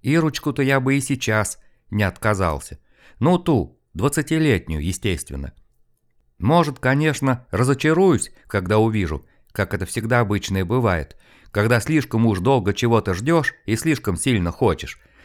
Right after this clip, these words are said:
Но всё равно. Столько времени мечтал. Да, так, насчёт Ирочки. Позвонить бы ей надо. А встреча договориться. А чего, собственно, тянуть?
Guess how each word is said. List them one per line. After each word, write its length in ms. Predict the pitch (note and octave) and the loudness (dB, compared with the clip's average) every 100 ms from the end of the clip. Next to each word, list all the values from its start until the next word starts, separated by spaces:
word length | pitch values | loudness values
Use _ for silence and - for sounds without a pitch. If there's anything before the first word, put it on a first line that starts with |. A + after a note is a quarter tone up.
| _ | _
Но 160 | - C#3+ | -2 0
всё 220 | D3+ E3+ | 0 0
равно. 760 | E3 D#3+ G2+ F2+ E2 D#2 C#2+ _ _ _ _ _ | 0 2 0 0 -2 -4 -8 _ _ _ _ _
Столько 560 | - - D#3 F3+ F3 D#3+ | -14 0 2 2 0 0
времени 480 | D3 D3+ C3+ G2 D#2+ | 0 2 2 0 0
мечтал. 680 | F2 - - E2 C2+ - _ _ _ _ _ | -4 -6 -8 -6 -8 -12 _ _ _ _ _
Да, 380 | - B2 B2 E2 - _ _ | -4 0 0 -2 -10 _ _
так, 280 | C3 A2+ - | 0 0 0
насчёт 380 | G2+ G3+ D3+ D3+ | -2 0 -2 0
Ирочки. 520 | B2+ D#2 - - B1 _ _ | -2 -2 -6 -12 -14 _ _
Позвонить 500 | G2 D3 E3+ F3 F#2 | -2 0 2 0 0
бы 100 | F2 | -2
ей 160 | F2+ | -2
надо. 360 | F#2 F2 D2 C2 _ _ _ _ | -2 -2 -4 -8 _ _ _ _
А 140 | A2 | -2
встреча 460 | C#3+ - F#2+ A#2+ A#2+ | -2 -2 -2 -2 -2
договориться. 760 | A2 G#2 A2 G#2+ G#2 - - - _ _ _ _ | -4 0 2 2 0 -6 -12 -14 _ _ _ _
А 140 | G#2 | -2
чего, 280 | A2+ E3 F#3 | 0 2 2
собственно, 560 | F3+ F3 - - D3+ C#3+ | 2 -2 -2 -4 -2 -2
тянуть? 500 | D3+ C#3+ D2 B1+ | -2 0 -2 -4